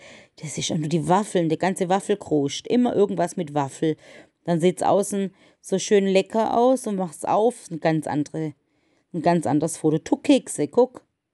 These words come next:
In je-, <gasps> der trinkt da einfach hinter die <laughs> Dairy Milk, die best-, die Milka-Schokolade in Ägypten. Dann haben wir hier wieder die Säfte.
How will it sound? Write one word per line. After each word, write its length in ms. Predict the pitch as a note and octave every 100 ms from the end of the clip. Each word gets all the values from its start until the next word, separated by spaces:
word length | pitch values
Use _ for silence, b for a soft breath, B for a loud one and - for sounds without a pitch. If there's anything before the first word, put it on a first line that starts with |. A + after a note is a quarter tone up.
| _ _ _ _ _ _ _ _ _ _ _
In 180 | D#3+ E3
je-, 220 | E3 E3+ _ _ _ _ _ - -
<gasps> 380 | - F#4+ F#4 - -
der 120 | C#3+
trinkt 320 | - C3 B2+
da 60 | D#3
einfach 280 | A#2+ - C3
hinter 280 | D3+ D#3+
die 200 | D3+ -
<laughs> 0 | - - - - - - - - - - _ _ - _ - B B B B B B B - F3 _ -
Dairy 480 | G#3+ G#3+ G#3+ A3+ A3
Milk, 560 | A3 A3 A3 A3 - _ -
die 80 |
best-, 340 | D3 F3 D3 -
die 60 |
Milka-Schokolade 800 | F3+ A3 - G3+ F#3+ F#3+ F3+ E3+
in 100 | D3+
Ägypten. 600 | D#3 - - _ - A#3+ A#3 B B B B
Dann 140 | F3 F3
haben 120 | F3
wir 80 | E3+
hier 160 | F3
wieder 180 | D#3 D#3+
die 220 | D3 D3 -
Säfte. 680 | D#3 A3 A3 - - G#3 G#3